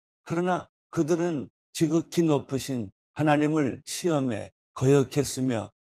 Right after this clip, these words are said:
그 계명을 지키지 않았다. 그들은 자기 조상들처럼 등 돌리고 성실하지 못했으며 속이는 활처럼 빗나갔다. 산담을 만들어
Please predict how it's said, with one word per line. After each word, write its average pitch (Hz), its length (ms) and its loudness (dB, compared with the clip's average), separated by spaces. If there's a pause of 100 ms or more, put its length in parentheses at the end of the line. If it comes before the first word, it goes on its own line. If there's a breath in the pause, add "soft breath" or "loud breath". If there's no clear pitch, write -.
(160)
그 170 200 0
계명을 160 600 0
지키지 123 480 -8
않았다. 104 560 -10 (500)
그들은 147 500 -2 (120)
자기 139 360 -2
조상들처럼 123 960 -4 (240)
등 156 260 4
돌리고 127 640 0 (100)
성실하지 127 640 -4
못했으며 107 760 -6 (300)
속이는 151 560 0
활처럼 120 680 -4 (140)
빗나갔다. 107 880 -2 (520)
산담을 160 600 2
만들어 113 600 -2